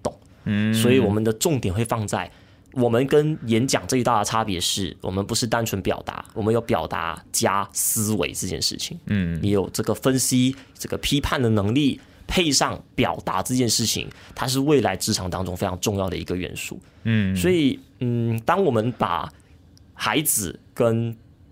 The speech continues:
Speaker 1: 未来做一个比较强烈的连接，
Speaker 2: 嗯。
Speaker 1: 那么家长就比较能够看得到辩论的那个价值跟意义在哪里了。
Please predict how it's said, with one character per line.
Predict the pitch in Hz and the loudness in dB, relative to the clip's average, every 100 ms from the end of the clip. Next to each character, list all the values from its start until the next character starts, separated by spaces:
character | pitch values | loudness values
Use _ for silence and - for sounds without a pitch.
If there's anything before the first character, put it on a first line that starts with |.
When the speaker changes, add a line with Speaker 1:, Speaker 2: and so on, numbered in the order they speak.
| - | -4
Speaker 1:
未 | 170 190 | 2 4
来 | 110 85 85 | 4 2 -2
做 | - 131 | 2 4
一 | 117 | 4
个 | 120 | 2
比 | 113 | 0
较 | 95 117 | 2 2
强 | - 101 | 2 0
烈 | 107 113 | 0 0
的 | 98 | 0
连 | 90 90 | -2 -4
接， | 95 101 95 98 | -2 0 0 0
Speaker 2:
嗯。 | 117 113 101 92 | 0 0 0 0
Speaker 1:
那 | 117 | 2
么 | 117 107 92 | 2 2 0
家 | - 127 | 0 0
长 | 98 | -2
就 | 98 | -4
比 | 110 | -4
较 | 92 107 | -2 0
能 | 95 | 0
够 | 95 | -2
看 | 101 - | -2 -2
得 | 110 | -2
到 | 95 117 98 - - - | 0 0 0 -6 -20 -4
辩 | 131 120 | 0 2
论 | 117 | 2
的 | 107 | 2
那 | 101 104 | 0 0
个 | 107 | -2
价 | - 127 98 | 0 0 0
值 | 95 92 | -4 -4
跟 | 95 - | -4 -4
意 | |
义 | 101 104 | -4 -2
在 | 98 | -2
哪 | 85 - | -4 -10
里 | - | -12
了。 | 175 | -16